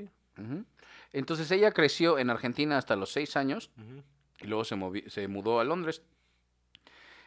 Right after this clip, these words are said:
Speaker 1: Eh, y creo que hasta los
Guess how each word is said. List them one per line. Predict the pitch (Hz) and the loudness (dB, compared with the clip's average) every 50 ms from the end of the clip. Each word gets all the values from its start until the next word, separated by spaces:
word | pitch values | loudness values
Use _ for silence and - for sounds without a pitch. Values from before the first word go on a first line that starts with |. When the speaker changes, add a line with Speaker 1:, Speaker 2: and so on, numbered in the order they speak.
| _ _ - | _ _ -6
Speaker 1:
Eh, | 120 117 117 117 117 117 117 117 120 - - | -4 -2 0 0 0 0 0 -2 -4 -6 -6
y | 123 127 127 123 120 117 | -4 -2 -2 -2 -2 -4
creo | 110 - 139 139 139 | -4 -4 -6 -4 -2
que | - | -2
hasta | 147 143 - - 127 113 110 104 104 104 98 95 98 | -4 -4 -2 -2 -2 -2 0 -2 -2 -4 -4 -6 -8
los | 98 85 87 92 90 95 95 - - | -8 -10 -12 -12 -10 -10 -10 -10 -12